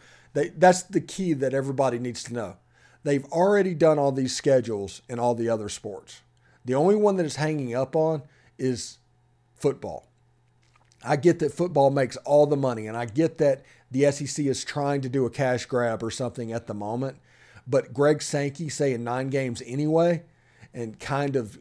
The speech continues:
it was like, "Hey, let's kind of figure out how to take, do this and figure out how to make it work best for us."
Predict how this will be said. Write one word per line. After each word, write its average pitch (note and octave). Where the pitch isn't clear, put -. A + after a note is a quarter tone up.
it C3
was B2
like, A#2
"Hey, B2+
let's D#3+
kind A3
of E3
figure F3+
out C#3+
how C#3+
to B2
take, -
do F#3
this F#3+
and C3
figure D#3+
out C3+
how C#3
to C3+
make C#3
it A#2+
work B2+
best C3
for G#2+
us." F3